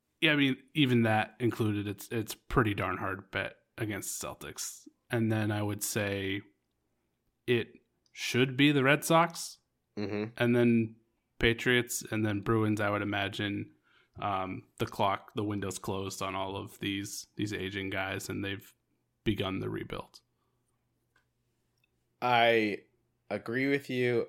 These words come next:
Speaker 2: aside from the bottom two. I had it Celtics, Red Sox,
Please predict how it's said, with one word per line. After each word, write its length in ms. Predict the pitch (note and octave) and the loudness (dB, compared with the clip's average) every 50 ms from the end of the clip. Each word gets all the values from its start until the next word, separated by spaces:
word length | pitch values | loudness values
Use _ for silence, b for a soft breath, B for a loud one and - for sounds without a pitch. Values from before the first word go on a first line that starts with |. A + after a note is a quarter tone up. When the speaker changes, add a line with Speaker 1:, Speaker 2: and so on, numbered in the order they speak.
| - - | -4 -4
Speaker 2:
aside 560 | G#2 A2 - - - A#2 A2 G#2+ F#2+ G2 F#2 | -2 0 0 2 0 2 2 0 0 -2 -4
from 300 | - - G#2 F#2 F#2+ F#2+ | -6 -6 -4 -4 -4 -4
the 80 | F2+ F2 | -6 -4
bottom 380 | - F2+ F2+ F2 F2 F2+ E2+ | 0 2 2 2 2 -2 -6
two. 340 | - - - F#2 F2+ F#2 F#2 - B B B B B B B - | -8 -8 -8 -6 -4 -4 -6 -8 B B B B B B B -4
I 100 | - G2 | -4 0
had 180 | G#2+ G#2+ G2+ | 2 2 2
it 120 | G2 - - | 2 0 -2
Celtics, 520 | - - G#2+ F#2+ F#2 - F#2+ - - - | -2 0 0 0 0 -2 -6 -6 -6 -4
Red 200 | G2+ F#2 F#2 F2+ | -2 -2 -2 -2
Sox, 520 | - - G2 F2 F2 - - - - - | -4 -4 -2 -2 -2 -2 -4 -8 -8 -8